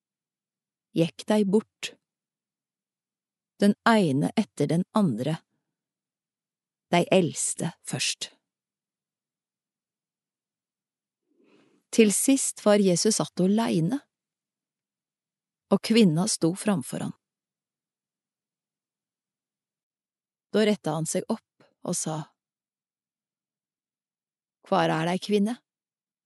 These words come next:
Var det ingen som dømde deg?» «Nei, Herre. Ingen», svara hun.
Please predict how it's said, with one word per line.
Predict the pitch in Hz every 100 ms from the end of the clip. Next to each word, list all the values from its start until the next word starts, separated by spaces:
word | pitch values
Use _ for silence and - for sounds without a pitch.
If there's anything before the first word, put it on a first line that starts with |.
| _ _ _ _ _ _ _ _ _ _ _ _ _ _ _ -
Var | 220
det | 202
ingen | 220 185
som | 175 196 185
dømde | 220 170 127 139
deg?» | 165 262 - _ _ _ _ _ _ _ _ _ _ _ _ _ _ _ _ _ _ _ _ _ _ _ _ 196
«Nei, | 180
Herre. | 165 180 214 - _ _ _ _ _ _ _ _ _ _ _ _ _ _ _ _ _ -
Ingen», | 202 151 151 - _ _ _ _ _ _ _ _ _ _ _ -
svara | 190 160 123
hun. | 139